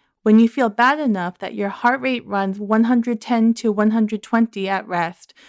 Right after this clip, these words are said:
when normally it's sixty to ninety, your heart is working harder,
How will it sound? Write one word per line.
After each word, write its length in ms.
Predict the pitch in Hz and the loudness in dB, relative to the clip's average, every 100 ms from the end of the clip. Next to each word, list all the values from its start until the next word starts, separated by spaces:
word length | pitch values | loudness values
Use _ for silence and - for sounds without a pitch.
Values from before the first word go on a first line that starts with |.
| _ - | _ 0
when 180 | 240 233 | 4 6
normally 640 | 240 262 285 294 285 262 | 6 2 0 -2 -4 -4
it's 180 | 208 - | -8 -8
sixty 380 | 220 - 220 | -12 -8 -6
to 120 | 202 202 | -4 -2
ninety, 600 | 185 175 180 170 233 - _ _ - | -2 -2 -4 -8 -16 -20 _ _ -4
your 160 | 226 | 0
heart 340 | 220 - 262 - | 0 2 -2 -2
is 160 | 247 | -6
working 320 | 226 214 220 214 | -4 -4 0 -2
harder, 580 | - 220 208 175 - | -2 -2 -2 -4 -10